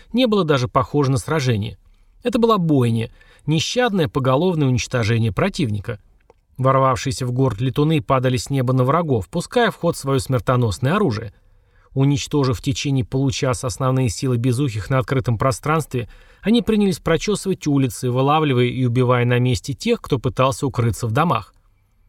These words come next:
Киска, вернувшиеся к нему на площадку Берк и Джои, наблюдали сверху за финалом кровавой драмы. Вид, усеянный трупами площади, красноречиво свидетельствовал о том,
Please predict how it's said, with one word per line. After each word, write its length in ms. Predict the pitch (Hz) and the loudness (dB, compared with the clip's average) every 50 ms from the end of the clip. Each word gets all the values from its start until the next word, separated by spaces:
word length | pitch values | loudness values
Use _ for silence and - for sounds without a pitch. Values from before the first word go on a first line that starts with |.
| _ _ _ _ _ _ _ _ _ _ | _ _ _ _ _ _ _ _ _ _
Киска, 400 | - - 165 165 147 - - 139 | -4 -2 0 0 0 0 -2 -2
вернувшиеся 600 | 127 127 131 131 139 139 123 - - 131 - - | 0 0 2 2 2 0 -2 -2 -4 -6 -6 -6
к 100 | - - | -6 -4
нему 180 | 135 131 131 131 | -2 0 2 2
на 100 | 127 117 | 0 0
площадку 560 | - 120 127 123 - - 139 127 - - 113 | 0 0 0 0 0 -2 -4 -4 -4 -4 -4
Берк 340 | 104 113 131 127 107 - - | 0 2 2 0 0 -2 -4
и 40 | 139 | -4
Джои, 400 | 123 123 156 196 214 214 190 - - - - - - - | -2 0 0 2 0 0 -2 -4 -8 -20 -20 -20 -10 -2
наблюдали 420 | 160 175 196 240 247 254 262 254 214 | -2 0 2 2 2 2 2 2 0
сверху 420 | - - 147 165 196 - - 160 | -2 -2 -2 -2 -2 -2 -2 -2
за 120 | 139 135 | -2 -2
финалом 480 | 110 - 131 120 123 123 127 127 127 - | -2 0 0 0 2 2 2 0 0 0
кровавой 420 | - 123 117 117 117 113 110 123 | 0 0 2 2 2 2 2 0
драмы. 400 | 147 175 196 180 123 104 - - - _ _ - _ _ - | 0 0 0 0 0 -2 -4 -8 -12 _ _ -20 _ _ -4
Вид, 300 | - 123 175 254 254 - - | 0 2 2 2 2 0 -4
усеянный 580 | - 180 175 - - 214 214 196 185 175 160 | -4 -4 -2 -2 -2 -2 0 0 2 0 0
трупами 420 | - 170 190 180 - 165 156 151 131 | 0 -2 -2 0 0 0 0 0 0
площади, 500 | - 156 175 196 190 - - 143 117 104 | 0 0 2 2 0 0 -2 -4 -4 -4
красноречиво 640 | - 135 - - 139 135 143 - - 156 147 143 | -4 -6 -4 -2 -2 -2 -2 -2 -2 -4 -2 -2
свидетельствовал 720 | 131 - 135 135 135 143 139 - 127 - - - 131 127 123 | -4 -4 -4 -4 -2 -4 -4 -4 -8 -8 -4 -2 2 2 2
о 80 | 123 | 2
том, 280 | - - 165 180 180 | 2 0 0 0 0